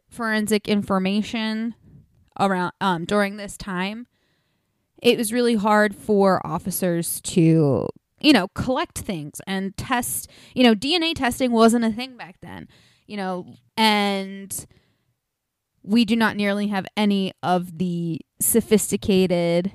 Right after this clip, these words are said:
technologies and processes that we do today. So they were really stuck. I mean, imagine, like, it's literally trying to find a needle in a haystack.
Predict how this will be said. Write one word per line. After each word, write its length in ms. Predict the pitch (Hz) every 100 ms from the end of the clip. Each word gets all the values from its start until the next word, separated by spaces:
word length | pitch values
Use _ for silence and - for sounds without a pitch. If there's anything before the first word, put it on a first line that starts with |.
| - -
technologies 1000 | - 196 - 196 185 190 185 185 170 170 -
and 120 | 180
processes 680 | - 170 175 185 185 170 165
that 160 | 160 175
we 100 | 180
do 240 | 170 160 - _
today. 560 | - 170 160 - - - _ _ _ _ _ _
So 560 | - - 190 175 160 156 -
they 180 | 196 208
were 200 | 220 202
really 420 | 208 190 180 165
stuck. 760 | - - - 151 165 - - - - _ _ _ _ _ _ _ _ _ _ _ _ _ _ -
I 40 |
mean, 180 | 226 190
imagine, 560 | 185 233 247 254 269 214
like, 160 | 220
it's 260 | 233 196 202
literally 340 | 262 254 240
trying 300 | 226 220 208
to 60 | 202
find 240 | 202 190
a 80 | 175
needle 340 | 185 185 180
in 160 | - 165
a 80 | 160
haystack. 800 | 175 160 - - 98 - -